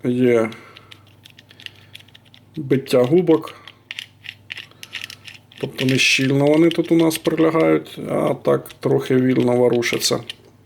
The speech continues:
Далі, від чи-, від цієї самої контори в рамках одного із проєктів була замовлена отака от приблуда. Як ви вже бачите, Xiaomi дванадцять S Ultra.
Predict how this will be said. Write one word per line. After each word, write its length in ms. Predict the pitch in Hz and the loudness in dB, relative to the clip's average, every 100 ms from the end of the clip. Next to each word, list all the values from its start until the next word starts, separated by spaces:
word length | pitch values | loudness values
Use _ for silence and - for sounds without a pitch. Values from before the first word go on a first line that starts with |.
| - - - - - - - - | -20 -18 -16 -16 -18 -20 -20 -16
Далі, 400 | 151 160 160 123 | -4 2 2 2
від 160 | 123 147 | 0 -2
чи-, 380 | - 185 190 175 | -2 2 4 6
від 180 | 160 160 | 4 2
цієї 360 | 196 190 175 | 2 4 4
самої 460 | 160 - 175 170 156 | 4 2 2 4 2
контори 640 | 156 160 160 220 214 190 | 2 0 4 4 4 4
в 100 | 160 | 2
рамках 440 | 156 156 147 147 160 | 2 0 0 -2 -2
одного 400 | 160 156 147 143 | 2 2 2 0
із 160 | 139 | 0
проєктів 720 | - 160 170 202 202 202 180 - - - - - - - - - - - - 131 135 135 | 0 2 4 4 2 0 0 -4 -16 -16 -16 -20 -20 -20 -20 -20 -20 -16 -10 -8 -6 -6
була 360 | 147 160 180 160 | 2 4 6 4
замовлена 1000 | 139 143 147 165 170 160 160 160 151 147 143 - - _ _ _ - _ _ - - 185 | 4 2 4 4 6 6 6 6 4 2 -2 -18 -20 _ _ _ -20 _ _ -20 -20 -10
отака 440 | 143 131 139 139 147 | -4 -2 -2 2 4
от 260 | 131 - | 4 2
приблуда. 640 | - 143 156 208 202 190 180 - _ _ _ - - - - _ _ | 0 0 2 2 4 2 2 -6 _ _ _ -20 -20 -20 -20 _ _
Як 280 | 143 131 123 | 0 0 0
ви 140 | 131 135 | -2 0
вже 200 | 127 127 | 0 2
бачите, 460 | 151 185 151 143 | 2 2 0 -2
Xiaomi 480 | 127 - 139 147 135 | 0 2 2 2 0
дванадцять 640 | 135 135 139 127 - 120 131 | 0 0 2 0 0 0 2
S 420 | 123 120 160 170 | 2 2 2 2
Ultra. 400 | 170 170 160 | 4 4 2